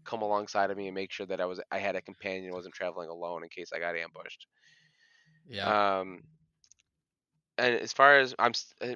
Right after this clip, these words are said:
Speaker 1: with my notes here too, I have, uh, Phantasmo dash Tiefling Warlock, A-, Anthony. Um,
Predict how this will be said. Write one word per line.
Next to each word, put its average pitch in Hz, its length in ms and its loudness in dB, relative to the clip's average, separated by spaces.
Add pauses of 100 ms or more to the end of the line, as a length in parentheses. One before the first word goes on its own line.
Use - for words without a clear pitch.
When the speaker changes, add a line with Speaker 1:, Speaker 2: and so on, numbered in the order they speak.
Speaker 1:
with 127 120 0
my 117 140 4
notes 131 300 4
here 117 120 0
too, 143 360 0
I 107 120 8
have, 107 380 2
uh, 98 300 2 (500)
Phantasmo 127 760 6
dash 101 380 2
Tiefling 123 440 -4
Warlock, 107 640 2 (680)
A-, - 100 -2
Anthony. 104 400 -6 (540)
Um, 98 600 6